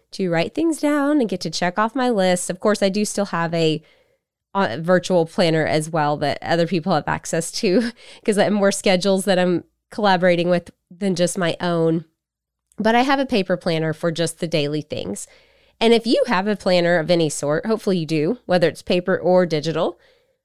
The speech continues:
I want you to, for this week's episode, challenge yourself to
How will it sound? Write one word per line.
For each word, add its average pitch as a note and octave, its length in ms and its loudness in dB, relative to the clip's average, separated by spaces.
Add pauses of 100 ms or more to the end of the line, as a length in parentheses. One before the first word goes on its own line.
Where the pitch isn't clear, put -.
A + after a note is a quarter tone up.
(140)
I A#3+ 100 4
want D#4 300 6
you G#4 120 8
to, G3 340 0 (300)
for G#3+ 100 2
this G3 260 0
week's F#3+ 460 -4
episode, B3+ 640 0 (640)
challenge G4 400 6
yourself F#3 460 2
to F3 580 0